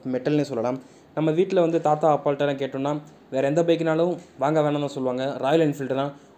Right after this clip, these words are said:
"ஓகே வாங்கிக்கோ" அப்படின்னு தான் சொல்லுவாங்க. அப்படி ஒரு bike தான் Royal Enfield. என்னதான் வருஷங்கள் பல போயிருந்தாலும், Royal என்ஃபீல்டுக்கான கெத்து இன்ன வரைக்கும் போகவே இல்லைன்னு சொல்லலாம்.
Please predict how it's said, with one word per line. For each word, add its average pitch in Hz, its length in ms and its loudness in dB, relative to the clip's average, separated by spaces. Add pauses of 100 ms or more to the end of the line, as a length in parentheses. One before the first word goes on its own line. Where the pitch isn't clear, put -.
"ஓகே - 220 0 (120)
வாங்கிக்கோ" 139 420 2
அப்படின்னு 127 180 -2
தான் 139 160 -2
சொல்லுவாங்க. 123 320 -2
அப்படி 123 280 -2
ஒரு 147 100 2
bike 135 220 -4
தான் 139 120 -2
Royal 127 300 0
Enfield. 131 320 -4 (300)
என்னதான் 180 440 2
வருஷங்கள் 160 400 2
பல 147 220 2
போயிருந்தாலும், 151 360 4
Royal 151 340 6
என்ஃபீல்டுக்கான 131 460 -2
கெத்து 139 400 2
இன்ன 131 120 0
வரைக்கும் 143 280 -2
போகவே 143 320 4
இல்லைன்னு 131 120 0
சொல்லலாம். 127 440 -2